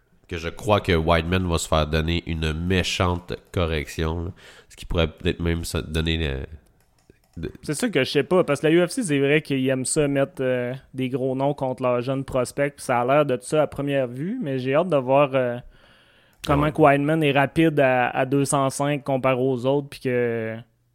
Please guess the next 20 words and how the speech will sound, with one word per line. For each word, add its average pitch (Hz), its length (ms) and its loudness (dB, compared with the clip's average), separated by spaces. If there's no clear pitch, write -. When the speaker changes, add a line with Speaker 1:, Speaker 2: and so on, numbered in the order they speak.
Speaker 2:
Parce 127 140 -8
qu'il - 120 -18
parle 170 200 4
tout 190 80 2
le 160 80 -6
temps 254 160 0
de 139 120 2
comment 143 360 0
que 147 100 -4
Weidman, 139 480 2
en 127 140 -2
pratique, - 640 -4
dans 135 340 -4
ses 143 140 -4
pratiques, 139 580 -6
il 123 160 -4
est - 20 -8
juste 123 320 -6
un 120 180 -6
monstre, 131 440 -6